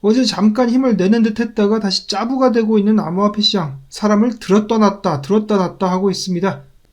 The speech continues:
그래도 내일 부디 주봉 마감만큼은 최소 십만 삼천 달러 위에서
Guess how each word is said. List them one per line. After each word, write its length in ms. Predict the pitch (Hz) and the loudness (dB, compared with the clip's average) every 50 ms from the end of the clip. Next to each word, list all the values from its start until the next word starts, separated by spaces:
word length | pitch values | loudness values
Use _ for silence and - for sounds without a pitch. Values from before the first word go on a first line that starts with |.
| _ _ _ | _ _ _
그래도 340 | - - 254 269 254 233 175 | 0 2 2 2 2 2 4
내일 560 | 190 202 226 220 196 220 202 147 135 - - - - _ _ _ _ | 6 6 6 8 8 8 6 4 2 -2 -6 -12 -20 _ _ _ _
부디 340 | - 175 156 208 254 277 269 | -8 -4 0 0 0 0 0
주봉 340 | - - 185 208 254 254 233 | -4 -4 -2 0 0 2 2
마감만큼은 920 | 202 170 165 185 202 202 196 190 190 185 185 - 180 165 160 151 147 143 | 2 0 0 2 2 2 2 0 0 -2 -4 -6 -6 -6 -4 -6 -6 -8
최소 500 | - - - 226 220 214 220 254 262 254 | -8 -6 -2 -2 0 0 0 0 0 0
십만 360 | 247 - - 254 254 254 226 208 | 0 -2 0 0 0 2 2 2
삼천 340 | 214 220 233 220 254 233 | 0 0 -2 -2 -2 -2
달러 240 | 214 226 220 214 196 | -2 0 0 0 0
위에서 580 | 165 160 170 160 139 135 202 233 262 254 254 | 0 -2 -4 -4 -2 0 2 2 2 0 -4